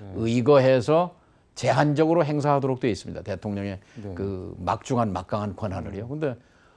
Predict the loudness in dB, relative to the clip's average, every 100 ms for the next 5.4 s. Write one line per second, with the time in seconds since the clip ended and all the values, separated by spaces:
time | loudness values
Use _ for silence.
0 | _ _ -14 -6 -6 -2 -2 0 -2 0
1 | -2 -2 -4 -4 -4 -6 -8 -12 -12 -10
2 | -6 -6 -8 -8 -8 -8 -10 -12 -14 -20
3 | -18 -18 -16 -16 -16 -12 -10 -8 -8 -8
4 | -8 -8 -2 -2 -2 -6 -6 -6 -8 -8
5 | -10 -12 -16